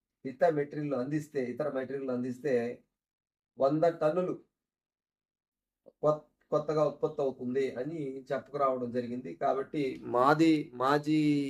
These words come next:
సీఎండీలు కూడా ఈ విధంగా చెప్పుకొస్తుంటారు. మొత్తం మీద అవకాశాలు మాత్రం బ్రహ్మాండంగా ఉన్నాయి. ప్రభుత్వం, కేంద్ర ప్రభుత్వం తలంచాలి,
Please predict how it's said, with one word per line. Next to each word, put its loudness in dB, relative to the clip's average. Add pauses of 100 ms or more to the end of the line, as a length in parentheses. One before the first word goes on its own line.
(260)
సీఎండీలు 0
కూడా 0
ఈ -4
విధంగా -4
చెప్పుకొస్తుంటారు. -4 (540)
మొత్తం 2
మీద 4
అవకాశాలు 6
మాత్రం 0 (160)
బ్రహ్మాండంగా 2
ఉన్నాయి. -2
ప్రభుత్వం, 4
కేంద్ర 0
ప్రభుత్వం -2
తలంచాలి, 2